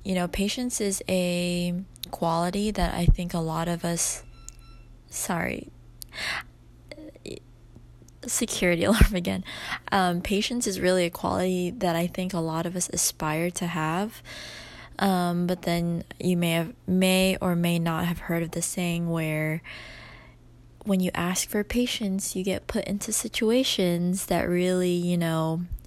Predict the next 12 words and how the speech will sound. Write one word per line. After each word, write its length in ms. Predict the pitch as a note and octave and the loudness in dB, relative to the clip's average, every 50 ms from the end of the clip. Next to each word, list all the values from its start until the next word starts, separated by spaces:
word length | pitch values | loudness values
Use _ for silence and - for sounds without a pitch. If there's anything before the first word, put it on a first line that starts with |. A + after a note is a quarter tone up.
| - - - - | -20 -20 -12 -10
test 760 | - - - A3+ A3+ G3+ F#3+ G3 - - - - - - - - - - - - - - - - - - - - - - - - - - - - - | -6 0 2 2 4 4 2 0 0 -2 -4 -4 -6 -8 -12 -14 -20 -20 -20 -20 -20 -20 -20 -20 -20 -20 -20 -20 -20 -20 -20 -20 -20 -20 -18 -4 2
where 140 | F#3+ F#3+ | 4 4
you 220 | F#3 F3+ F3 F3 E3+ | 4 4 4 2 4
are 160 | E3 F3+ G3 | 4 4 4
in, 220 | F#3+ F3+ E3+ - - - - - | 4 2 0 -2 -6 -12 -4 0
in, 240 | F3+ F3 F3 E3 - - | 2 2 2 0 -2 0
in 140 | - F3 | 0 0
terms 300 | E3+ - - F3 F#3 F#3 | 0 2 0 0 0 0
of 60 | F3+ D#3 | 0 -2
that 180 | D#3 F3 - | -2 -2 -2
quality. 600 | - - E3+ F3 G3+ G#3 G3 F3+ D#3+ D#3 D#3+ F3 - - - - - - - - - - - - - - - | 0 2 2 2 2 2 0 -2 -2 -4 -4 -6 -8 -10 -18 -18 -20 -20 -20 -20 -20 -20 -20 -20 -20 -10 -4
Um, 640 | - G3+ F#3 F3+ F3 E3+ E3 D#3 D#3+ D#3+ E3+ F3+ F#3 | -2 0 0 0 0 -2 -2 -2 -2 -4 -4 -4 -6